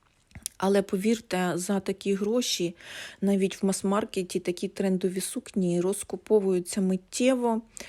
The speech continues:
А, їх можна поєднувати і з вкороченими курточками, і з довгими. Якщо ви надягаєте щось довге, то у вас довжина верхнього одягу має переважати над сукнею.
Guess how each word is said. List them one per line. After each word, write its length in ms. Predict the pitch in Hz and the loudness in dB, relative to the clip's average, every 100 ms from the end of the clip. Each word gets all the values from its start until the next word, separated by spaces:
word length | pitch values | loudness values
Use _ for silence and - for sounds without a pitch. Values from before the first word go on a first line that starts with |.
| - - - - | -18 -18 -18 -8
А, 280 | 185 190 190 | 0 2 2
їх 240 | 208 220 | 0 2
можна 260 | 196 190 190 | 0 2 0
поєднувати 760 | 196 185 190 180 175 175 - | 2 2 2 2 0 0 -2
і 120 | 214 254 | 0 -2
з 80 | |
вкороченими 800 | - - 247 247 247 233 226 220 | -4 0 4 4 2 2 4 4
курточками, 1000 | 214 220 220 - 196 - 208 190 190 180 - | 2 2 2 0 -2 -2 -2 0 0 -2 -6
і 220 | - 202 240 | -4 -2 -2
з 340 | 233 233 226 | 0 2 2
довгими. 800 | 180 226 220 202 208 214 208 202 | 4 6 6 6 2 2 4 2
Якщо 340 | 175 180 208 | 0 -2 -2
ви 100 | 196 | 0
надягаєте 600 | 190 185 196 190 190 185 | 0 0 -2 0 -2 -2
щось 320 | 190 - 190 180 | -4 -4 -4 -2
довге, 500 | 190 262 294 196 185 | 0 2 2 -2 -6
то 200 | - 185 | -4 -2
у 120 | 180 | -2
вас 240 | 196 202 | 0 -2
довжина 540 | 175 185 180 196 190 185 | -2 -4 -2 0 0 2
верхнього 580 | 196 196 - 185 180 | 2 0 0 -4 0
одягу 340 | 190 175 185 180 | 0 0 0 0
має 340 | 185 190 180 | 0 2 0
переважати 840 | 175 196 196 196 190 185 165 165 202 | 0 0 0 0 0 0 -2 -2 -2
над 200 | 220 - | -2 -4
сукнею. 720 | - 240 - 240 226 226 | -6 -6 -4 -2 0 -2